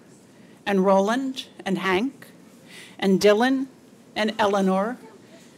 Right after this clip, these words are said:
and Jillian and Jack and Orion.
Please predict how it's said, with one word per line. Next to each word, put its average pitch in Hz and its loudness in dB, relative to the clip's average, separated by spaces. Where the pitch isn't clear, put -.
and 214 2
Jillian 240 0
and 190 0
Jack 190 -4
and 196 0
Orion. 196 -2